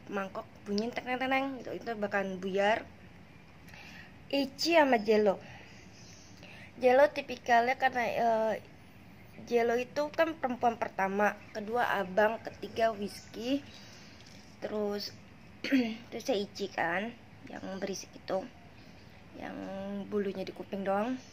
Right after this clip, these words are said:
si Ichi. Eh, rebutan sama kayak abang sama itu.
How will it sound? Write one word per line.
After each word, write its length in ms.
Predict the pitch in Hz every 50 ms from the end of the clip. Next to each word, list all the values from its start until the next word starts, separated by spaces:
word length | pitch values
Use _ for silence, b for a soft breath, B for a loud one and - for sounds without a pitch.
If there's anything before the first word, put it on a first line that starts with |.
| - -
si 160 | - - -
Ichi. 220 | - - - 220 240 262 - - - B B B B B B B B B B - - - -
Eh, 320 | - 196 196 196 190 185 190 190 190 - - - - - - - - - - - - - - - - - - - - - -
rebutan 440 | - 185 185 202 190 - 190 190 185 -
sama 160 | 196 196 185
kayak 280 | - - 190 190 190 185
abang 200 | 202 196 196 185
sama 160 | 185 180 147
itu. 140 | - -